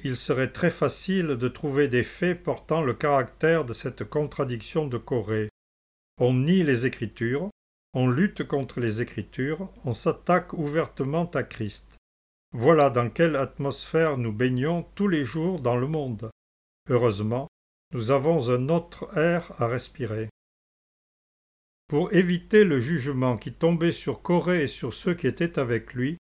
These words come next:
il fallait s'éloigner de leur demeure. Ceux qui restaient à côté d'eux ont été engloutis avec eux.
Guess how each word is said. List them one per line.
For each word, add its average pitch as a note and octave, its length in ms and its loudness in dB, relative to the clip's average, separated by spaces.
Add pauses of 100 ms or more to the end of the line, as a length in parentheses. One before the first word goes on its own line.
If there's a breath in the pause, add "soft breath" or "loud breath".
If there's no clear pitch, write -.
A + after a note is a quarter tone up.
(380)
il B2 140 -2
fallait D#3 340 2
s'éloigner D3+ 600 2
de C#3 100 -2
leur B2+ 220 0
demeure. A2 580 -2 (640)
Ceux - 240 2
qui D3+ 160 0
restaient D#3 560 2
à A#2+ 60 2
côté C#3+ 360 0
d'eux C3 240 2
ont E3 80 2
été C3+ 340 -2
engloutis C#3+ 640 -2
avec B2+ 420 -4
eux. A2+ 200 -2